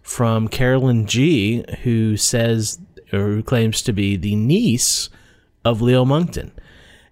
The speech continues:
And I think she was a little frustrated. I think there's a lot of myth and lore associated with Monkton. And she said,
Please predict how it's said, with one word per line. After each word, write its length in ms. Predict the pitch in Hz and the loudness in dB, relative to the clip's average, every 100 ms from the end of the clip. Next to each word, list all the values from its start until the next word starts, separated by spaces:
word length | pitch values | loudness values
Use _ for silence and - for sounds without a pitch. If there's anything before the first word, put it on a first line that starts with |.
| _ | _
And 300 | 139 147 147 | 0 2 2
I 80 | 151 | 2
think 240 | 143 302 | 2 2
she 180 | - 262 | 2 2
was 160 | 220 185 | 4 4
a 60 | |
little 300 | 170 185 180 | 4 4 2
frustrated. 760 | - 170 160 - 165 151 147 147 | 2 0 0 0 2 4 4 4
I 80 | 143 | 2
think 220 | 190 175 | 0 0
there's 160 | 156 | 2
a 60 | 135 | 2
lot 340 | 123 127 135 | 2 2 4
of 120 | 135 120 | 2 0
myth 440 | 127 135 127 - | 0 0 0 0
and 260 | 120 117 120 | -2 0 2
lore 440 | 120 110 104 104 | 2 2 0 -2
associated 680 | 110 - 117 110 123 107 101 | -4 -4 -4 -2 -4 -4 -4
with 160 | 98 | -6
Monkton. 560 | 104 101 98 - 92 95 - - _ _ _ | -8 -8 -8 -10 -10 -12 -16 -20 _ _ _
And 260 | - 123 117 | -6 -4 -4
she 160 | - 131 | -4 -4
said, 240 | - 131 | -2 -2